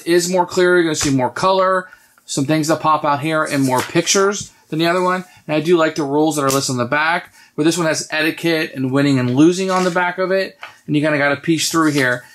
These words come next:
But I find both rule books to be pretty good. I prefer the second edition if I had to pick, but both are not bad. I do like color, and I do like pictures,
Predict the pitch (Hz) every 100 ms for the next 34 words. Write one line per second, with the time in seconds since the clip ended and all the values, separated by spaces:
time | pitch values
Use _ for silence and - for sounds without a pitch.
0 | - _ - 233 233 208 208 247 214 233
1 | 240 214 208 214 180 202 190 190 196 175
2 | 175 - 185 208 196 - 190 190 180 180
3 | 175 151 143 170 175 185 202 190 - _
4 | _ _ _ - 156 147 147 165 160 -
5 | 143 143 147 151 151 151 - - - 147
6 | 175 190 165 156 - - 180 160 143 131
7 | 123 156 151 143 - 175 - - 123 113